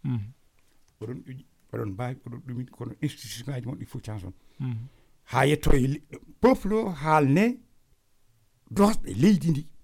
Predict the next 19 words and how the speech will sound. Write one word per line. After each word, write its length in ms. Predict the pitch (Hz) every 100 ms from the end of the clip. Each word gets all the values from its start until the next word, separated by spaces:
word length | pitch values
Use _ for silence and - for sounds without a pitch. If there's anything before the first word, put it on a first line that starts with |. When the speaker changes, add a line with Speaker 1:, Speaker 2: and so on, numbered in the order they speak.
| _ _ -
Speaker 2:
haa 220 | 131 139
faama. 380 | - 156 135 135 - -
Speaker 1:
Mhm. 140 | 127 95 - _ _ _ _ - - 220
Speaker 2:
Onon 340 | 220 240 196
waɗɓe 260 | 226 240 196
dosɗe 300 | 240 254 -
ɗiɗi 260 | 202 220 214
ɗe 240 | 208 196
mbaason 440 | 156 170 185 202 196 -
ɓennude 340 | 208 214 208 -
ɗe 160 | 196 185
ɗon 200 | 190 143
dosɗe. 260 | 120 131 - - _
Speaker 1:
Mhm. 360 | 135 127 107 131 _ _ _ _
Speaker 2:
Tawa 180 | 165 165
hay 120 | 175
gooto 240 | 143 220 233
mon 120 | 254 208
miijotaako 600 | 269 254 208 254 254